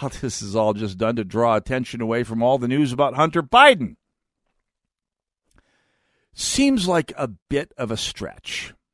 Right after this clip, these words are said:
I'll be looking for some more proof. What I'm gonna suggest is this, and I, by the way, I say this as someone whose sole expertise is nephew of a submariner, and someone who is from North Dakota, ergo a maritime person, and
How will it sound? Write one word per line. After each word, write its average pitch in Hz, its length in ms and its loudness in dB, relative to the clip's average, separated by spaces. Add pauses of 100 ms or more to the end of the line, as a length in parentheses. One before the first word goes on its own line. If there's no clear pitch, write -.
(380)
I'll 156 180 0
be 165 140 0
looking 202 400 -2
for 151 240 -4
some 135 200 -4
more 131 200 2
proof. - 400 -6
What 277 140 4
I'm 381 120 0
gonna 403 140 2
suggest 139 500 -2
is 107 160 -6
this, 98 160 -4
and 254 160 2
I, 254 200 -2
by 196 160 2
the 104 80 0
way, 85 80 -4
I 120 80 -2
say 151 240 -4
this 139 360 -6 (420)
as 127 180 0
someone 139 420 0
whose 117 300 -4
sole 156 300 2
expertise 156 680 -4
is 107 500 -2 (520)
nephew 98 400 -2
of 110 80 0
a 139 40 2
submariner, 156 640 0 (760)
and 113 480 4 (320)
someone 135 540 0
who 123 220 0
is 113 180 -2
from 123 140 -2
North 117 200 0
Dakota, 113 440 -2
ergo 117 280 0
a 113 40 0
maritime 117 540 -2
person, 107 480 -6
and 113 340 -6